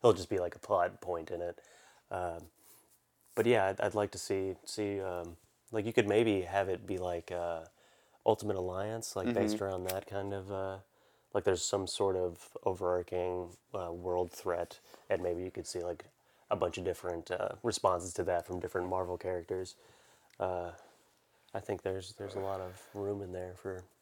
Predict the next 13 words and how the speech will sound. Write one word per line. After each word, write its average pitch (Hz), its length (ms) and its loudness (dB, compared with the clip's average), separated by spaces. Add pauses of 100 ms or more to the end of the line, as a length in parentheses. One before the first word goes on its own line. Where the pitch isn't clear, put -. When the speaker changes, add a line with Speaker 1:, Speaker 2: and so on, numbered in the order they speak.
(120)
Speaker 1:
for 95 120 -10
something 95 260 -8
pretty 92 240 -8
good. 95 240 -6 (640)
I'd 110 120 0
like 147 120 -4
to 131 60 -12
see 117 100 -2
something 92 360 -4
episodic - 600 -8
like - 180 -10
that. - 240 -8 (960)
Speaker 2:
Um, 135 580 8